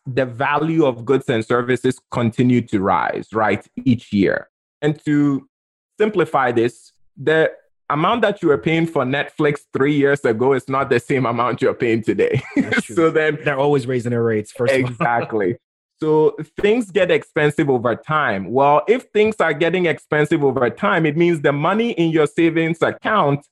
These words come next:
Speaker 1: is depreciating or becoming less valuable over time.
Speaker 2: Yeah, I
Speaker 1: Right.
Speaker 2: know. I have a high yield savings account right now, and I think it's only given, like, zero point five percent.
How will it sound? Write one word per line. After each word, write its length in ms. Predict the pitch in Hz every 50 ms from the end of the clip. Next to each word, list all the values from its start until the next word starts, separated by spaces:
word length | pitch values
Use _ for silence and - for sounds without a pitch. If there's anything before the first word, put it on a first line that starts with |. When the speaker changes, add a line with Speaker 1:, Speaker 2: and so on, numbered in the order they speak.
| _ _ _ _ _ -
Speaker 1:
is 200 | - 170 170 147
depreciating 1160 | 123 131 151 180 175 175 - - 226 254 330 330 - - 202 175 156 151 143 - - 139 127 135
or 100 | 139 143
becoming 500 | 131 143 135 - - 196 185 185 180 175
less 260 | 160 160 175 208 170
valuable 680 | 143 147 143 139 139 131 127 127 120 120 127 123 113
over 220 | 113 104 110 101 87
time. 420 | - - 101 90 - - - - - _ _ _ _ _ _ _ _ - - _ _ -
Speaker 2:
Yeah, 140 | 127 120 117
I 40 |
Speaker 1:
Right. 240 | 113 110 131 127 123
Speaker 2:
know. 60 | 110
I 60 | 120 120
have 180 | 127 131 120
a 120 | 123 117 107
high 180 | 98 127 123
yield 240 | 123 120 123 113 107
savings 340 | - - 123 120 117 113 110
account 300 | 110 98 - 113 98 101
right 140 | 104 104 104
now, 160 | 104 101 98
and 80 | 98
I 40 | 107
think 220 | 104 - 117 - -
it's 240 | 98 - - - - _ -
only 220 | 120 120 113 110
given, 240 | 104 107 113 107 107
like, 220 | 101 101 98 95
zero 360 | 98 101 98 101 117 113 110 107
point 280 | - - 117 104 98
five 380 | - - - 107 107 104 98 -
percent. 440 | - 98 - - 107 92 85 85